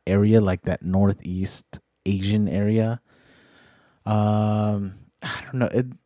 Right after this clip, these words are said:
it's, like, pretty, it's, like, it's island weather. I, I mean, it's an island, but it's more, I think the weather in Hawaii is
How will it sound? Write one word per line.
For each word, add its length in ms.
it's, 280
like, 160
pretty, 1000
it's, 180
like, 240
it's 200
island 380
weather. 340
I, 240
I 40
mean, 180
it's 100
an 160
island, 480
but 160
it's 280
more, 680
I 60
think 180
the 80
weather 300
in 100
Hawaii 360
is 100